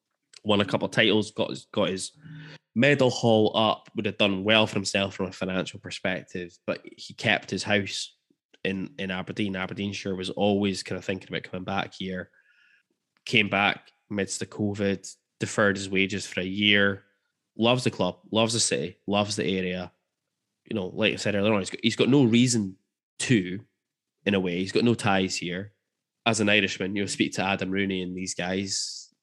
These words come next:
Celtic are the team they just inherit as the team they will support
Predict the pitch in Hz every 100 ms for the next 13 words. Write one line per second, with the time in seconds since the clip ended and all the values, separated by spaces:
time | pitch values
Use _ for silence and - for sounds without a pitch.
0 | _ _ - - 110 104 - 104 92 -
1 | 101 95 95 95 92 87 110 95 82 -
2 | _ _ _ _ - 95 92 90 - -
3 | 98 95 95 95 95 - - 135 -